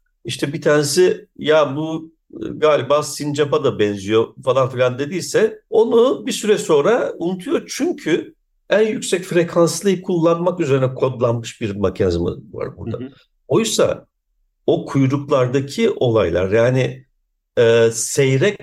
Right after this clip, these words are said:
Speaker 1: olay istatistiği diye bir alan var bizde. Yani rare event statistics diye.
Speaker 2: Hı hı.
Speaker 1: E, e, bütün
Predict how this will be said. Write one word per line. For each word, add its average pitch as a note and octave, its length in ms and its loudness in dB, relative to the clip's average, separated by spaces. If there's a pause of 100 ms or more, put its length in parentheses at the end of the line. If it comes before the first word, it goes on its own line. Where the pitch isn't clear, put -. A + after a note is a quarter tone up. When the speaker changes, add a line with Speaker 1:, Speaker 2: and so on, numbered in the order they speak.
Speaker 1:
olay D#3 500 0 (200)
istatistiği C#3 720 -2
diye G#2+ 220 0
bir E3+ 100 2 (100)
alan C3+ 340 2
var E2+ 180 0
bizde. - 260 -18 (1200)
Yani F#2+ 440 0
rare C#3 460 2
event A#2 280 2
statistics - 680 -4
diye. - 240 -8 (520)
Speaker 2:
Hı G#2 60 -2
hı. A#2+ 260 -4 (800)
Speaker 1:
E, A#2 40 4
e, G2 140 -2
bütün A#3+ 560 -2